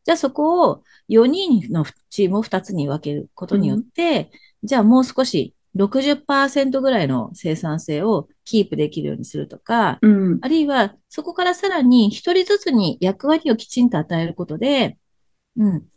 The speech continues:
Speaker 1: ここはあなたお願いねってちゃんと責任を持ってもらうことによって、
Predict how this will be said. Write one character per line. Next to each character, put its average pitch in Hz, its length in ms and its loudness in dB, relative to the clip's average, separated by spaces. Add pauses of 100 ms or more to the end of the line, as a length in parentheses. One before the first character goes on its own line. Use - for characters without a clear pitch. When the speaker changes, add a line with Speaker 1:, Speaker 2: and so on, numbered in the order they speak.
Speaker 1:
こ 254 120 -2
こ 349 120 0
は 339 200 2
あ 202 40 2
な 277 140 4
た 175 100 -2
お 170 60 0
願 220 200 2
い 277 60 4
ね 294 120 4
っ 302 120 -8
て 180 160 0
ち - 80 -6
ゃ 196 80 2
ん 208 60 0
と 208 80 -4
責 226 320 -4
任 247 120 6
を 247 40 4
持 311 80 -2
っ - 40 -8
て - 80 -4
も 240 100 4
ら 208 80 4
う 202 40 0
こ 190 80 -6
と 208 100 -4
に 185 80 -2
よ 139 80 -4
っ - 40 -12
て、 262 420 -2